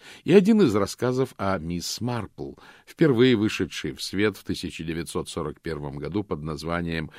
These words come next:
«Дело о зарытом кладе» и включённый в сборник «Последние дела мисс Марпл», тысяча девятьсот семьдесят шестой год.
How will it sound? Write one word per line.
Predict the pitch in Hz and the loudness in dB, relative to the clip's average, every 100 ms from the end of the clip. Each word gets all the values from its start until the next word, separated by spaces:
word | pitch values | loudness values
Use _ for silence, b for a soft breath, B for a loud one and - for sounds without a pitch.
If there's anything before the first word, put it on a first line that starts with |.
| B B | B B
«Дело | 90 104 147 139 - | -2 4 4 4 0
о | 110 | -4
зарытом | 95 104 101 110 - 92 87 | -2 -2 -2 -4 -4 -6 -6
кладе» | - 104 110 76 73 B B B | -4 -2 -2 -4 -10 B B B
и | 190 | 0
включённый | 190 170 147 185 185 165 139 | 0 0 2 4 6 6 2
в | |
сборник | 95 110 127 120 110 - - | 2 4 6 4 -2 -4 -4
«Последние | 123 107 - 87 87 76 82 92 | -2 -2 -4 -2 -2 -2 -2 -2
дела | 82 90 82 78 | 0 -2 -2 -4
мисс | 76 73 76 - | -6 -8 -10 -10
Марпл», | 82 76 76 _ 64 64 B B _ | -10 -12 -16 _ -16 -14 B B _
тысяча | 156 147 147 80 | -6 -6 -8 -8
девятьсот | 80 73 120 110 | -8 -6 -8 -8
семьдесят | - 76 73 - - | -12 -10 -10 -12 -14
шестой | - - - 67 | -16 -16 -14 -16
год. | - | -18